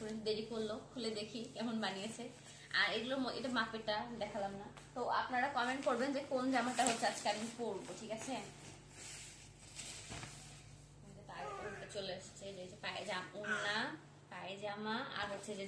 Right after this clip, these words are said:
জামা। জামার গলা আমি বলেছিলাম প্রত্যেকটা জামার গলাটা আলাদা আলাদা করে দিতে, এখন কেমন করেছে একটু দেখি। ও,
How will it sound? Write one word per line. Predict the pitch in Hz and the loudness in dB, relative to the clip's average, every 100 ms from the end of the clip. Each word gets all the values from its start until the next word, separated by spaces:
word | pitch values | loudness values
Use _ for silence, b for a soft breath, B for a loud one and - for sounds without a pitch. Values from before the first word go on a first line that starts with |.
| 202 | -2
জামা। | 185 185 226 - - - - - - | -2 -2 -2 -4 -8 -14 -14 -14 -6
জামার | 208 214 233 233 | -2 0 2 8
গলা | 240 254 | 8 8
আমি | 269 233 | 6 4
বলেছিলাম | 240 233 277 277 254 | 4 4 2 0 2
প্রত্যেকটা | 247 247 226 233 | 0 0 0 4
জামার | 233 240 220 | 4 4 4
গলাটা | 226 233 226 208 | 4 6 6 6
আলাদা | 208 220 | 8 6
আলাদা | 214 214 226 | 6 4 2
করে | 226 214 208 | 2 0 0
দিতে, | 214 220 277 | -2 2 2
এখন | 220 233 226 220 | 2 -2 -2 -2
কেমন | 202 214 220 | -2 -2 2
করেছে | 202 214 | 2 2
একটু | 214 214 190 | -4 -4 -4
দেখি। | - 240 262 - - - - - - - - - - - - - - - - - - - - - - - - - - - - - | -4 -8 -10 -12 -18 -18 -18 -18 -16 -16 -16 -18 -18 -18 -20 -20 -20 -20 -20 -20 -20 -20 -20 -20 -20 -20 -20 -20 -20 -20 -20 -20
ও, | - | -16